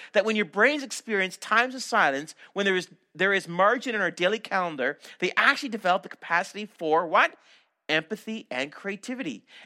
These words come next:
M R I scans demonstrated how our brains benefit in these two areas from the reduction of noise and activity." Empathy is something that's lacking a great deal in our culture.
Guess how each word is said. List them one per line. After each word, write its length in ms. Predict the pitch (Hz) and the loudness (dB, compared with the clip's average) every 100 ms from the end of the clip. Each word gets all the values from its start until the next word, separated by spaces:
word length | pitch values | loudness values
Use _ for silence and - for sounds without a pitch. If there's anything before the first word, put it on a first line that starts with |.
| - | -2
M 120 | 208 | 2
R 80 | 220 | 4
I 160 | 226 | 4
scans 360 | 254 - 175 160 | 4 0 -2 0
demonstrated 460 | 196 226 214 170 - | -2 -2 -4 -4 0
how 100 | 170 | 0
our 140 | 151 | 0
brains 380 | - 175 214 160 | -2 -2 -2 -4
benefit 480 | 143 180 208 165 139 | -2 -2 -2 -4 -4
in 80 | |
these 160 | 135 202 | -8 -12
two 180 | - 170 | -12 -4
areas 340 | 170 147 139 - - - | -2 0 -2 -8 -20 -14
from 220 | - 190 | -8 -4
the 80 | 170 | -2
reduction 720 | 165 143 170 226 - 269 269 | -4 2 2 2 -4 -8 0
of 360 | 151 143 165 - _ _ | 2 4 2 -6 _ _
noise 300 | 139 139 151 | -4 -4 -4
and 80 | 190 | -6
activity." 560 | 202 - 294 285 - _ _ _ _ _ _ _ _ _ _ _ _ _ _ _ _ - | -6 -8 -6 -6 -10 _ _ _ _ _ _ _ _ _ _ _ _ _ _ _ _ 0
Empathy 560 | 285 302 311 214 185 147 | 0 2 -2 -2 -2 0
is 220 | - 151 | -2 -6
something 360 | - 233 254 208 | -2 -2 -2 -4
that's 300 | 151 - - | -6 -6 -10
lacking 500 | 151 190 214 175 143 | -4 -2 -2 -6 -10
a 60 | |
great 380 | 123 - 190 190 | -8 -4 -4 -4
deal 220 | 175 170 | -4 -4
in 120 | 139 143 | -2 -6
our 100 | 127 | -6
culture. 580 | - 165 165 - 92 | -2 -2 -2 -10 -16